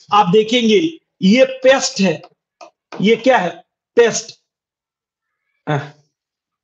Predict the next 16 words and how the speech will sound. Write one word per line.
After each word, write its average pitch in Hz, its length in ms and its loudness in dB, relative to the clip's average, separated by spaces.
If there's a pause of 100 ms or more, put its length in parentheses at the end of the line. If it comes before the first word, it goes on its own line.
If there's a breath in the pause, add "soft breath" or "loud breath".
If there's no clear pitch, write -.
(1500)
ये 202 300 2
जो 262 100 2
है 254 380 2
पीईएसटी, 254 640 2
pest। - 420 0 (520 soft breath)
Pest 285 380 0
वो 294 200 2
होता 269 200 0
है 277 80 0
जो 262 100 -2
plant 254 320 -2
को 269 80 2
damage 247 360 0
करता 214 280 -4
है, 185 80 -4
pest। - 500 -4